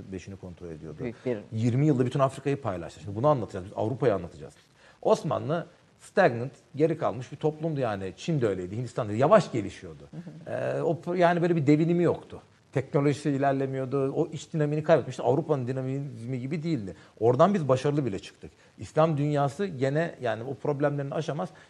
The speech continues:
Speaker 1: Ya çok basit şeyler var. Matbaa gelmemiş size. Adamların üniversite, ya ne diyorum, Fransa'da kadınlarda okuma oranı bin yedi yüz doksan yedide yüzde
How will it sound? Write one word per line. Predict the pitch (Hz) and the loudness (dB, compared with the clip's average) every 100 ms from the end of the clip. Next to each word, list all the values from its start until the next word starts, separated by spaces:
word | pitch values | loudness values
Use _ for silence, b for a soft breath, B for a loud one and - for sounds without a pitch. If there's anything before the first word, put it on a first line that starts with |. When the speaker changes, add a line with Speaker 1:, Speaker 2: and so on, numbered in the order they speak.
| _ | _
Speaker 1:
Ya | 113 | -2
çok | - 175 | 0 0
basit | 139 151 | 0 2
şeyler | 190 180 | 4 6
var. | 127 | 6
Matbaa | 127 143 135 151 | 4 2 4 6
gelmemiş | 160 156 117 95 | 8 6 4 -4
size. | - 90 | -12 -8
Adamların | 104 123 131 120 | 0 0 0 -4
üniversite, | 127 135 113 | -2 -2 -2
ya | 113 113 - | -6 -6 -6
ne | 123 165 | -6 -2
diyorum, | 170 107 | -2 0
Fransa'da | 131 135 127 | -2 -2 -4
kadınlarda | 120 127 135 135 123 | -2 -2 0 -2 -2
okuma | 120 143 | -4 -4
oranı | 131 104 | -4 -4
bin | 120 | -8
yedi | 117 | -6
yüz | |
doksan | 117 113 127 | -8 -8 -8
yedide | 120 143 135 - - - _ - 135 143 | -8 -12 -14 -18 -20 -20 _ -2 2 2
yüzde | 113 113 113 139 139 139 | 2 0 2 4 4 2